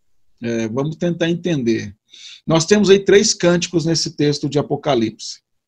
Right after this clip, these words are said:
É, e esses três cânticos expressam verdades fundamentais aí com relação aos redimidos, que, que são chamados de reis sacerdotes.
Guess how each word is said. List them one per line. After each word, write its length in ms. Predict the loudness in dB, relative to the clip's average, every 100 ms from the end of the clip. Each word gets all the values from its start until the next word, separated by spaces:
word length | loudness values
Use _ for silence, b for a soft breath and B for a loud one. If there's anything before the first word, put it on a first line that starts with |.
| _ _ _ _ _ _
É, 640 | -2 4 6 6 6 2 -2
e 220 | 4 6
esses 260 | 6 2 2
três 240 | 2 2
cânticos 400 | 0 0 0 -8
expressam 720 | -2 0 0 -2 -4 -6 -8 -12 -2
verdades 720 | 2 2 2 0 0 0 -8
fundamentais 1040 | -12 -8 -6 -4 -2 -4 -4 -4 -2 0
aí 240 | 0 0 -2
com 120 | -6
relação 640 | -4 -2 -4 -4 -4 -6 -10 _ _ _ _ _
aos 260 | -2 -2 0
redimidos, 1000 | 0 0 0 0 -2 -6 -14 -16 -16 _ _ -20
que, 200 | -16 -10
que 160 | -6
são 220 | -4 -4
chamados 480 | -4 -2 -2 -2 -2
de 80 | -2
reis 340 | 2 2 2
sacerdotes. 920 | -2 -2 -4 -4 -8 -12 -14 -18 -20